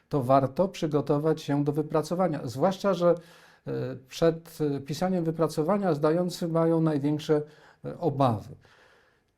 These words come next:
A sięgając do arkuszy z poprzednich lat, tam mamy właściwie gotowe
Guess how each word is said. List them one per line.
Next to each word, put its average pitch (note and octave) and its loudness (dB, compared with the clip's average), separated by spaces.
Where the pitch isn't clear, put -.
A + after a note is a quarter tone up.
A D3+ 2
sięgając F#3+ 4
do F3 6
arkuszy G#3 2
z F#3 -6
poprzednich G3 -2
lat, G3 2
tam F#3+ 0
mamy G3+ 0
właściwie F3+ 0
gotowe G3+ 2